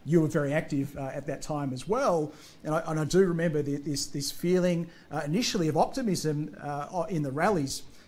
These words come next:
Uh, and, uh, in-, incidentally, there were, uh, nine bear market rallies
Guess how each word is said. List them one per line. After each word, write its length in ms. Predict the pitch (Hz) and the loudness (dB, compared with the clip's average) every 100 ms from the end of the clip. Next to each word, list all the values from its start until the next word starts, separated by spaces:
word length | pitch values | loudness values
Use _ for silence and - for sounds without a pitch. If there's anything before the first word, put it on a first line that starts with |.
| - | -12
Uh, 280 | 135 139 135 - | -6 -4 -6 -6
and, 200 | 160 151 | -8 -6
uh, 40 | 151 151 143 | -10 -12 -8
in-, 140 | 185 | -6
incidentally, 440 | 175 160 160 214 165 | -4 -2 0 0 0
there 160 | 170 | 0
were, 380 | 156 151 151 147 - | 2 4 2 0 -2
uh, 180 | 147 156 | -6 -4
nine 540 | 151 160 175 214 220 | -2 -2 -2 -2 -2
bear 240 | 180 180 175 | 0 0 0
market 260 | 160 143 | 0 -4
rallies 500 | 143 165 117 101 - | -2 -2 -4 -6 -10